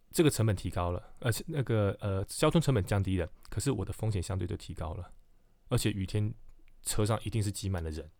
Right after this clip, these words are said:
然后到处湿哒哒，很不舒服，哎，这也是成本，对不对？最后你还可以怎么做？哎，我可以赌赌看啊，我骑机车冲去公司，我就赌这个过程中不下雨，这也是一种选择，成本更低，摩托车而已，哎，机动性最高，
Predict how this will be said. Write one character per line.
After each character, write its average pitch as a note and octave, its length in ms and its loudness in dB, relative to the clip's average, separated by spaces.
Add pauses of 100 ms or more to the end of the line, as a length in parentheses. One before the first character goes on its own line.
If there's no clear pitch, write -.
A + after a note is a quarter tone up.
(220)
然 F#2 80 -2
后 F#2+ 40 0
到 G2+ 140 2
处 A2 100 0
湿 G#2 220 -2
哒 F#2 140 0
哒， F#2 100 -2
很 F2+ 120 -6
不 F#2 100 -8
舒 E2+ 180 -4
服， E2 220 -10
哎， G#2+ 80 -2
这 - 120 2
也 - 80 4
是 G#2+ 140 -2
成 F2 220 -6
本， E2 120 -4 (220)
对 F#2 60 -6
不 - 80 -8
对？ F2 120 -8 (920)
最 G#3+ 160 6
后 F#3 60 10
你 C3+ 40 6
还 C3+ 60 6
可 D3 60 2
以 C3+ 40 2
怎 A2 80 4
么 F2 80 0
做？ F#2 240 0 (280)
哎， F3 100 2
我 F3+ 80 6
可 - 100 2
以 E3+ 40 4
赌 - 120 0
赌 A#2 100 0
看 A2+ 220 2
啊， G#2 240 -4
我 G#2 80 -2
骑 - 220 -2
机 B2 160 -2
车 B2 220 2 (260)
冲 B2+ 180 8
去 A#2 120 2
公 G#2 140 2
司， G2 280 -4
我 A#2 80 -4
就 D#3 100 2 (220)
赌 G2 140 6
这 A2+ 80 2
个 - 60 -10
过 B2+ 120 6
程 A#2 80 4
中 A2+ 80 6
不 G#2+ 140 0
下 F#2 240 0
雨， F2+ 100 -8 (680)
这 F#3+ 100 -2
也 A#2+ 120 2
是 - 120 -2
一 A#2+ 40 2
种 G#2 120 2
选 F2 160 -4
择， E2 180 -12 (480)
成 C#3 180 2
本 A2 100 4
更 A#2 160 4
低， G2 220 -2 (300)
摩 G#2+ 140 2
托 A#2+ 100 6
车 B2 180 2
而 F#2+ 80 2
已， F2+ 100 -4 (140)
哎， A#2+ 100 -6
机 - 200 -2
动 C#3+ 120 6
性 B2 140 2
最 A2 140 0
高， F2+ 200 -2